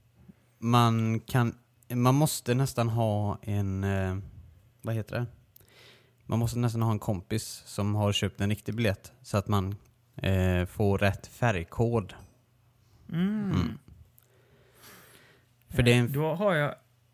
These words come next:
Speaker 1: Ja. Ja.
Speaker 2: Ja, ja, jag, jag tänkte, då har jag ett uppdrag till dig. Om, om vi säger så här, den här Q R-koden som är äkta,
Speaker 1: Mm.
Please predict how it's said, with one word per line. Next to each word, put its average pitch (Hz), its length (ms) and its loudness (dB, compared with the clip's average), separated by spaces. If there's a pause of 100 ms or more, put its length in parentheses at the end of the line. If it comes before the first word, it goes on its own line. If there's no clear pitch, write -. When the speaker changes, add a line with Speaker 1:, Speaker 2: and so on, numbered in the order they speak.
Speaker 1:
Ja. 160 240 2 (340)
Ja. 123 100 0 (140)
Speaker 2:
Ja, - 80 -6 (220)
ja, 180 220 -2
jag, 180 240 0
jag 185 140 -2
tänkte, 180 200 0
då 175 40 2
har 185 60 2
jag 175 100 0
ett - 60 -6
uppdrag 180 360 -4
till 170 140 -4
dig. 107 180 -4 (220)
Om, 165 220 -4
om 170 120 -2
vi 170 80 -4
säger 160 220 -2
så 151 140 -6
här, 175 280 0
den 175 160 0
här 175 100 2
Q 175 280 -6
R-koden 156 440 -4
som 180 160 -4
är 156 40 -8
äkta, - 380 -6
Speaker 1:
Mm. 139 220 4